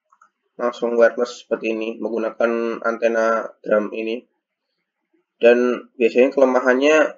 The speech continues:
sering nge-lag sih. Dan biasanya pingnya kalau mau dites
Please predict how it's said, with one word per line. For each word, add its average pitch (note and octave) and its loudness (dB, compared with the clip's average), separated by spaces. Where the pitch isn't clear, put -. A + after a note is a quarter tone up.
sering B2+ 2
nge-lag C3+ 2
sih. A#2 -6
Dan A2 0
biasanya B2 -2
pingnya A#2+ -2
kalau A2 -6
mau A2 -6
dites G#2+ -6